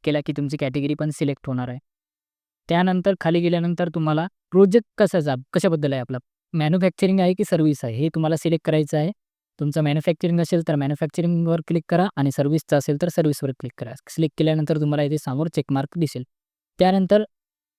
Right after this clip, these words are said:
लीगल इ-, इन्स्टिट्यूट म्हणजे काय आहे, तुम्ही तुमचं जे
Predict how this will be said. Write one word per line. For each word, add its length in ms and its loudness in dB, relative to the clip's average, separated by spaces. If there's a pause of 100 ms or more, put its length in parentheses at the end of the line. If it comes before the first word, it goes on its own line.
लीगल 420 4 (220)
इ-, 140 -2 (1120)
इन्स्टिट्यूट 520 4 (160)
म्हणजे 240 2 (220)
काय 260 4
आहे, 100 0
तुम्ही 280 -6 (260)
तुमचं 300 0
जे 360 2